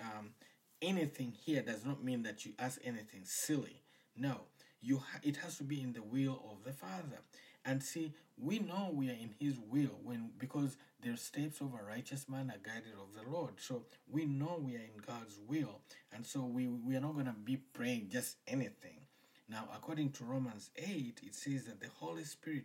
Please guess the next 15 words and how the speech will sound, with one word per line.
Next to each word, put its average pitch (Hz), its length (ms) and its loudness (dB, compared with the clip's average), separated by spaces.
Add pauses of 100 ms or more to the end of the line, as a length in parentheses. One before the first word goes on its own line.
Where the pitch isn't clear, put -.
will 110 160 -12 (120)
help 156 280 -4
us 110 240 -12 (420)
and 117 120 0
will 110 160 -4
give 143 220 0
us 139 160 2
the - 120 -10
words 120 380 -4
to - 140 -14
pray. 180 380 -4 (500)
You 110 100 -12
know, 113 120 -8 (360)
in 131 160 4
John, 165 340 0